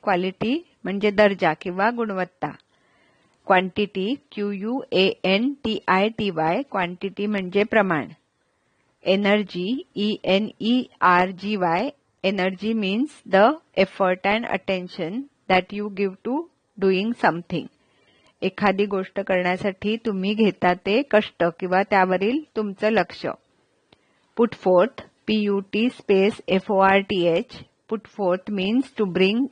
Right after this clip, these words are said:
into action, म्हणजे कृतीत आणणे. डायरेक्टली, डी आय आर ई सी टी एल वाय, डायरेक्टली म्हणजे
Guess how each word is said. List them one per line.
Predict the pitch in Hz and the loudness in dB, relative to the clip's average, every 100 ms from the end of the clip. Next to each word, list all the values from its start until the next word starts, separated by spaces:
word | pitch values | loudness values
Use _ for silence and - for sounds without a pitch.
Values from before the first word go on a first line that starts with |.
| - | -2
into | 202 185 220 | -4 -2 2
action, | 170 170 - 165 - 202 _ _ _ _ - | 2 2 -2 -8 -8 -12 _ _ _ _ -10
म्हणजे | 180 190 202 | -6 0 2
कृतीत | 247 220 190 208 202 | 2 0 -4 -2 0
आणणे. | 175 165 143 80 _ _ _ _ _ _ _ _ _ _ _ | 2 0 -4 -14 _ _ _ _ _ _ _ _ _ _ _
डायरेक्टली, | 160 185 180 190 180 - 175 233 | -2 2 4 2 -2 -8 -6 -6
डी | 190 180 175 | -8 -6 -4
आय | 185 208 - | -2 -2 -4
आर | 202 190 - | -6 -6 -6
ई | 202 226 | -8 -8
सी | - 196 | -8 -12
टी | - 208 | -4 0
एल | 185 170 | 0 2
वाय, | 170 202 | 0 0
डायरेक्टली | 202 180 185 190 - 196 | 2 2 0 -4 -6 -4
म्हणजे | 202 180 175 196 | -4 -8 -4 -2